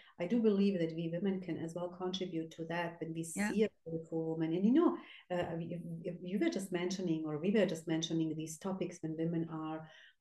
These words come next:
Speaker 1: um, having sexual intercourse or just, like, being very sexual in their way. But, you know, I, I sometimes, especially because I'm speaking several languages, so not everybody understands what <laughs> languages I'm speaking and knows that I'm understanding,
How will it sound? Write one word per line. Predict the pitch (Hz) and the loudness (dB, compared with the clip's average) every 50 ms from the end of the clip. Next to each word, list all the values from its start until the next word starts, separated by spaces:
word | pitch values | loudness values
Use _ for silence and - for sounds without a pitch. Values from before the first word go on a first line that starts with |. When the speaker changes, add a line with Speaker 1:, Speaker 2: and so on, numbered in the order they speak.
| _ - | _ -8
Speaker 1:
um, | - 160 156 156 156 156 160 156 160 156 | -4 -4 -2 -2 -2 -4 -4 -4 -4 -4
having | - 170 165 160 160 160 160 165 165 - _ _ _ _ - | -2 0 0 2 2 2 0 -2 -4 -6 _ _ _ _ -14
sexual | - - - 165 - - - 185 170 | -8 -2 -2 -2 -2 2 0 2 2
intercourse | - - 190 214 190 - - - 180 165 160 165 165 165 - | 2 -2 -2 -2 -4 -4 0 0 2 4 4 4 2 0 0
or | - 165 160 160 160 - - - - 180 185 190 190 196 202 196 196 | 0 0 0 0 -2 -6 -10 -16 -16 -14 -12 -12 -10 -8 -6 -6 -6
just, | 190 - - - | -6 -4 2 4
like, | 175 160 160 - 165 160 - - - | 4 4 4 0 -6 -10 -12 -12 -8
being | - 190 190 202 240 240 214 180 170 165 160 160 | -4 2 4 6 8 8 8 8 6 2 4 4
very | 165 165 165 165 165 | 4 4 4 4 2
sexual | 170 - - - 180 165 160 170 - - - 185 175 165 165 | 0 -4 -4 -2 0 0 0 0 -2 -2 0 0 0 2 0
in | 165 165 | 0 0
their | 165 165 160 156 | 2 2 2 2
way. | 160 185 247 254 220 - - - - - - - _ - | 2 2 2 2 2 0 -4 -14 -16 -20 -20 -16 _ -2
But, | 185 185 185 - - _ _ - | -2 -2 -2 -4 -12 _ _ -10
you | - - 196 | -2 0 2
know, | 196 233 240 220 - | 4 6 6 6 4
I, | 156 170 170 175 170 170 - - - - | 2 0 -2 -2 -4 -6 -8 -12 -10 -8
I | 185 180 | -8 -8
sometimes, | 185 - - 208 208 226 226 202 190 - - - - - - - - - - 269 285 285 240 220 214 208 190 - 131 139 147 156 190 196 | -6 -4 -2 -2 0 2 0 0 0 -2 -6 -8 -12 -16 -18 -20 -20 -20 -20 -20 -18 -16 -14 -14 -12 -12 -12 -14 -14 -14 -10 -6 0 0
especially | 214 202 - - 208 196 - 214 | 0 0 2 0 0 2 2 2
because | 196 196 196 196 208 190 190 | 2 2 2 2 2 2 2
I'm | 190 190 185 185 185 - _ _ - | 2 2 2 0 -2 -4 _ _ -18
speaking | - - - 220 208 196 208 190 | -14 -4 0 2 2 4 4 2
several | 190 190 - 180 175 185 185 180 180 175 175 175 | 2 2 4 4 4 6 8 8 8 8 8 6
languages, | 180 208 240 226 208 180 175 - 175 - - - - | 6 6 6 6 6 4 2 0 -2 -4 -6 -8 -6
so | - 185 180 | -2 -2 0
not | 180 185 185 180 | 2 2 2 2
everybody | - 185 185 185 185 180 185 | 4 4 4 4 4 4 4
understands | 175 180 180 180 - - 190 196 190 185 175 - - - - | 4 4 2 -2 0 2 4 4 4 4 2 -2 -6 -6 -2
what | 180 180 180 | -2 0 0
<laughs> | 180 185 185 - | 0 -2 4 6
languages | 202 196 180 170 170 170 170 | 6 6 6 4 2 -2 -2
I'm | 170 170 | -4 -4
speaking | 170 - - 202 196 196 190 175 170 | -6 -2 0 2 2 2 2 2 2
and | 165 170 175 | 0 2 2
knows | 180 180 180 175 175 | 2 4 4 2 2
that | 180 170 | 2 -2
I'm | 170 170 | -2 -2
understanding, | 165 165 170 165 - - 175 185 190 196 190 - - - 240 | -2 -2 -2 -2 -2 -2 -2 0 2 2 2 2 0 -2 -4